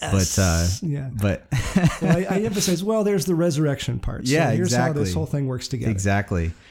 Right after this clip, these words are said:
Speaker 1: It'd be interesting, and obviously definitely not within, uh, within a public school district, but it'd be interesting to say, "Well, yeah, there's, there's Good Friday, and then there's Resurrection Sunday." And since most historians, both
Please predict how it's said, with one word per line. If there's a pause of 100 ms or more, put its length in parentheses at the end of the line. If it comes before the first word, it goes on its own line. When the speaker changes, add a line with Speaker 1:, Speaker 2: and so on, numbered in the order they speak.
(280)
Speaker 1:
It'd
be
interesting,
and
obviously (280)
definitely
not
within,
uh, (140)
within
a
public
school
district,
but
it'd
be
interesting
to
say,
"Well,
yeah,
there's,
there's
Good
Friday,
and
then (380)
there's
Resurrection
Sunday."
And (380)
since
most (120)
historians, (180)
both